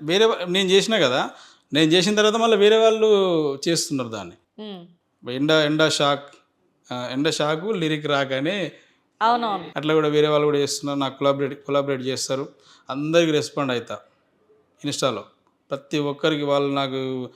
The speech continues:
Speaker 1: ఆడు వెయ్యి మంది కామెంట్లు పెట్టని వెయ్యి మందికి లైక్లు కొడతా నేను.
Speaker 2: మ్మ్.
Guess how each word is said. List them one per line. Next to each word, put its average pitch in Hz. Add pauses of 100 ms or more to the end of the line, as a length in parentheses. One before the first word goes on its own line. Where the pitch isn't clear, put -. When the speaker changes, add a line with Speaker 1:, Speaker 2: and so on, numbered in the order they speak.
(220)
Speaker 1:
ఆడు 131
వెయ్యి 151
మంది 170
కామెంట్లు 160
పెట్టని 160
వెయ్యి 151
మందికి 147
లైక్లు 113
కొడతా 101
నేను. 90 (300)
Speaker 2:
మ్మ్. 180